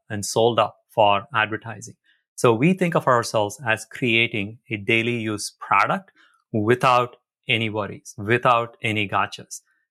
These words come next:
And we think it's, it is a daily use product and people use it often enough. So we think that we will be able to price this at a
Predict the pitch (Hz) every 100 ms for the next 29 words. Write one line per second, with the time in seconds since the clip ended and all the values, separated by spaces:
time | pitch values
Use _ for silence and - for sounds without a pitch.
0 | - 123 131 139 180 185 127 - 120 117
1 | 131 143 139 143 143 143 135 - 143 95
2 | - 104 120 113 120 113 117 113 113 113
3 | 107 - 107 110 180 - - _ - -
4 | 135 120 104 151 190 127 104 - 107 110
5 | 117 117 107 107 104 104 101 110 - 110
6 | 107 - 107 98 - 110 98 - 107